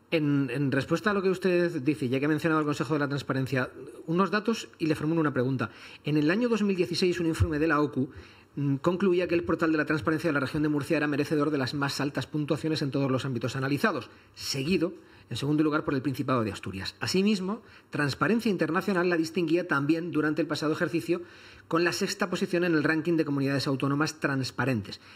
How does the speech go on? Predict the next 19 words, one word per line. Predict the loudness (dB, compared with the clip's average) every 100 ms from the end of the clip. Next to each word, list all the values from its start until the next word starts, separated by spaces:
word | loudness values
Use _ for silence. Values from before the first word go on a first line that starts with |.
| -20 -20 -20 -10
En | -4
ambos | 0 0 0
casos, | 0 0 -2 -6 -12 -16
como | -8 -6
acabo | 0 2
de | 2
destacar, | 0 0 -2
son | -2 -2
dos | 0 2
organizaciones | 0 2 0 0 0 0
externas | -2 -2 0 0 0
independientes | 0 0 0 0 0 0
las | -2
que | -2
confirman | -6 -2 -2 0
el | 0
trabajo | -2 -4 -4
que |
esté, | -6 -6 -6